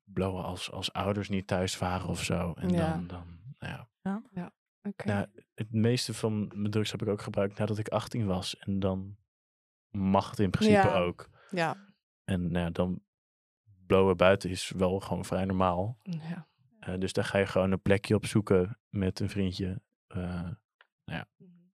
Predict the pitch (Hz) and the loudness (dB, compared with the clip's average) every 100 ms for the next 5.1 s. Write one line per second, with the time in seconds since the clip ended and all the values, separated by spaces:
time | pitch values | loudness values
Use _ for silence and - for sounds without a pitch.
0 | _ - 95 92 101 95 - - 95 - | _ -12 -10 2 2 2 0 0 0 0
1 | - 92 - - - - _ _ _ - | -2 -2 -2 -18 -20 -20 _ _ _ -4
2 | 92 87 87 90 - 110 - 98 98 98 | -2 0 0 -2 -6 -8 -2 4 4 6
3 | 95 95 95 95 92 95 90 101 101 92 | 4 4 4 2 4 4 4 2 2 4
4 | 95 92 - 98 98 - 98 92 92 90 | 6 4 4 2 2 -2 -4 0 0 0